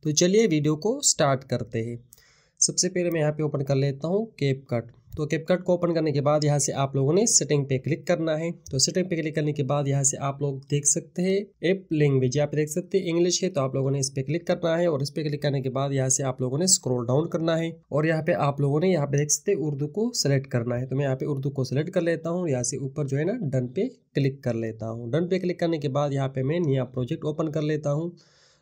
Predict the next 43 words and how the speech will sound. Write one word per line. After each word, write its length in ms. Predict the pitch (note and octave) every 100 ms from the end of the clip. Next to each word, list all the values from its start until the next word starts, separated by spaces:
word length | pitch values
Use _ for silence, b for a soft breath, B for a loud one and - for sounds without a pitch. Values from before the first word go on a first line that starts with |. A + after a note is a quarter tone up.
| b
और 160 | C3+ D#3
यहाँ 180 | D#3
से 140 | D3+ D3+
मैं 160 | D3+
कोई 200 | E3 D3 C#3+
भी 100 | E3+ D#3
एक 80 | C#3
वीडियो 240 | C3+ C#3
को 160 | C#3 G3+
सिलेक्ट 280 | G#3+ C3+ B2+
कर 100 | B2+
लेता 320 | B2 B2+ C3 C#3+
हूँ। 160 | F3 E3
मैं 100 | C3
शामिल 360 | - B2+ C3
करें 200 | C3 C#3 D3
इस 160 | D3
पे 160 | - C3
क्लिक 220 | B2+ C3
कर 100 | - A#2
लेता 280 | A#2 A2+
हूँ 100 | B2 C3
simply। 460 | B2+ A#2 A#2 B2 B2
तो 60 |
ये 140 | C#3 D#3 D3 C3 - -
हमारा 280 | C#3+ D3+ D3+
जो 160 | C#3 C3+
CapCut 360 | C3+ - E3
है 140 | F#3 F3
वो 140 | C#3+
ये 120 | D3
उर्दू 380 | D3 C#3 C#3+ D3
में 140 | F#3 G#3
कन्वर्ट 380 | C3 B2+ F3 D3+
हो 80 | A#2+
चुका 240 | B2 A#2
है। 140 | A2+ A2+ - B B B B
अभी 180 | D#3+ F#3+
आप 180 | F3 F3
लोगों 200 | E3 F#3
ने 80 |
यहाँ 220 | F3 D3+ D3+
पे 100 | F3+